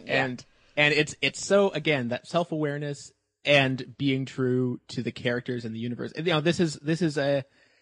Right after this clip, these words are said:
Speaker 2: you know, it, it's, it's a universe where people either, like, uh, like, like, uh, Nikki says, they, they, they use four or forty words, and, uh, you know, it's not just Boyd. Everyone is either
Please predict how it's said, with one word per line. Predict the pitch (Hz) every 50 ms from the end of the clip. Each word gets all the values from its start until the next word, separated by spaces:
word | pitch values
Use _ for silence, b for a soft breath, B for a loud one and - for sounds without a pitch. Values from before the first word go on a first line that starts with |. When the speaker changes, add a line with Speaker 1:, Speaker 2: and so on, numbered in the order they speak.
| b b b b b b _ _ _ _ _
Speaker 2:
you | - 160 156
know, | 131 -
it, | 143 - -
it's, | 165 156 - - - -
it's | - 156 -
a | 165
universe | 160 165 180 185 165 165 175 160 - -
where | 156 143 139 135
people | - _ - 165 160 - - 151 151 -
either, | - 151 151 139 147 143 139 135 131 131 131 - _ -
like, | 139 131 127 - -
uh, | 135 123 120 117 107
like, | - 123 120 - _ _ _ _ _ _ _ _ _ _ _ _ _ -
like, | 131 131 127 123 -
uh, | 127 113 117 123 120
Nikki | 131 139 - - 131
says, | - - 117 113 107 -
they, | - 123 131
they, | - 127 127 120 117 123 -
they | - 131
use | 120 120 120 127 120 -
four | - - 156 151 156 156 151
or | 135 131
forty | 123 - - 147 135 135 131 127
words, | 117 120 117 110 104 104 101 - - - _ _ _ _ _ _ _ _ _ -
and, | 110 110 107 104 101 98 107 - - - _ _ _ _ _ _
uh, | 117 113 104 110 -
you | 135 127 113
know, | 87
it's | 117 - -
not | 147 139 -
just | 127 120 -
Boyd. | - 139 135 - 98 -
Everyone | 92 - 123 147 139 131 127
is | 123 120 120
either | 123 120 127 123 120 117